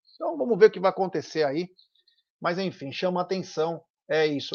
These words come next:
Ô, Egidio, você acha que você não chegou a responder? É, amanhã sem Scarpa e sem Zé Rafael, quem que você colocaria no lugar deles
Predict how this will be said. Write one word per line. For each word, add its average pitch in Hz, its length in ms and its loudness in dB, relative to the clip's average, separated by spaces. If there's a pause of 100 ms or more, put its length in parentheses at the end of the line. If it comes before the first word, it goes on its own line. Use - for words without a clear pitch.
Ô, 208 520 8
Egidio, 226 580 8 (160)
você - 160 -6
acha 220 160 0
que - 100 -18
você 240 100 0
não 226 300 -2
chegou 202 240 0
a 202 40 4
responder? 196 680 4 (680)
É, 175 500 4
amanhã 208 360 0
sem 220 260 -2
Scarpa 220 440 0
e 180 40 -4
sem 214 200 -2
Zé 196 140 2
Rafael, 190 420 4
quem 302 140 -8
que 320 80 -14
você 254 220 -2
colocaria 208 440 2
no 190 80 -4
lugar 185 260 2
deles 160 340 -4